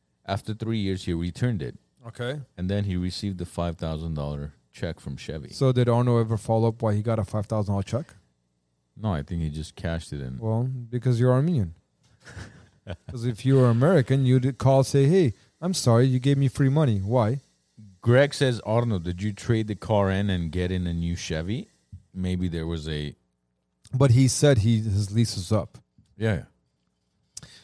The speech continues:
Speaker 2: He must have returned his car.
Speaker 1: He says,
Speaker 2: I
Speaker 1: "No."
Speaker 2: don't think, uh, maybe, maybe, I, I, I don't think so. I think he returned his car. There has to be some kind of catch there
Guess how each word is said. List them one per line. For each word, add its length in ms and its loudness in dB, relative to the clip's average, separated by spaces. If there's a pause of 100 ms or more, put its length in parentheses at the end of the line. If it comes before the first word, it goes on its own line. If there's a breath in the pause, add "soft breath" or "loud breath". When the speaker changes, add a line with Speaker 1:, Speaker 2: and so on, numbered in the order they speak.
(380 loud breath)
Speaker 2:
He 320 0
must 360 -2
have 100 -2
returned 340 0
his 160 0
car. 380 -4 (1000)
Speaker 1:
He 100 -8
says, 360 -4 (120)
Speaker 2:
I 60 -6
Speaker 1:
"No." 80 4
Speaker 2:
don't 220 4
think, 280 -2 (720)
uh, 160 -16
maybe, 360 4
maybe, 240 -2 (120)
I, 100 -12
I, 220 -8 (260)
I 40 -4
don't 200 -2
think 160 -4
so. 100 0
I 80 2
think 180 0
he 60 4
returned 340 0
his 100 -4
car. 100 -6 (540 loud breath)
There 140 4
has 260 4
to 100 -2
be 200 2
some 260 -4
kind 180 -2
of 140 -6
catch 320 -4
there 260 0